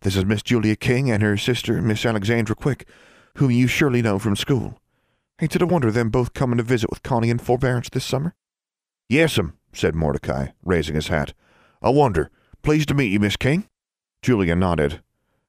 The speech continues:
"I'm pleased to meet you, Benjamin and Mordecai Rash. I believe Alexandra has mentioned you before." "She surely has, I'll wager."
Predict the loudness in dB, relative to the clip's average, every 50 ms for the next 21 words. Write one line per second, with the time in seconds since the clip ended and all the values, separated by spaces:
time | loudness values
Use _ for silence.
0 | _ -4 -2 0 2 2 2 2 0 0 -2 -2 0 0 0 0 0 0 0 0
1 | 0 0 2 2 2 0 0 -2 -2 -2 0 0 2 2 0 0 0 -2 -6 -8
2 | -12 -16 _ _ _ _ _ _ _ _ -2 -2 0 2 2 2 2 2 2 0
3 | 0 0 0 0 2 0 0 0 0 0 -2 -2 -2 -4 -2 -2 0 0 0 0
4 | 0 -2 0 0 0 0 0 -2 -6 _ _ _ _ _ _ _ _ _ _ _
5 | _ -4 -2 0 2 2 2 4 4 4 4 4 4 4 4 2 2 2 0 2
6 | 2 2 2 4 2 0 0 -2